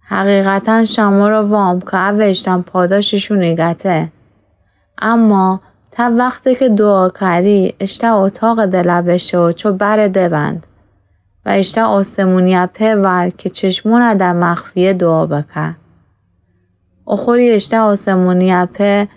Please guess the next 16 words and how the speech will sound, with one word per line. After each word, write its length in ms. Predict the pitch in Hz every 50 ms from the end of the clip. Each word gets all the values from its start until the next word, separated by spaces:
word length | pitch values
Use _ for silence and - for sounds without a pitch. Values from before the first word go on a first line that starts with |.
| _ _ _ _ _
که 100 | - 208
مخفی 640 | 196 196 196 196 196 196 - - - 208 196 190 190
کارون 500 | - - - 202 196 196 226 254 262 247
چرا 340 | - - 196 180 175 170 170
آشکاره 680 | 170 170 170 170 - - - - 180 165 165 170 190
اتا 360 | 190 180 170 160 - 190 180
پاداشتی. 1000 | 175 - - 165 160 156 156 165 160 156 147 - - - - 147 147 151 160 151 _ _ _ _ _ _ _ _ _ _ _ _ _ _ _ _ _ _ _ _ _ _ _ _ _ _ _ _ _ _ _ _ _ _ _ -
وقتی 360 | 254 285 - - - 349 330
دعا 380 | 277 226 220 202 202 196 196
کری 640 | 185 - - 196 190 190 196 226 233 220 202 190 190
بی 240 | 185 190 196 208 214
خودی 380 | 208 - - 220 202 202 220 220
علاوه 380 | 214 208 214 214 214 208 208
اون 260 | 208 214 233 269 285
تکرار 560 | 254 - - 196 190 - - 208 202 202 202 202
مکن. 640 | 196 190 175 170 170 - - - 151 151 165 170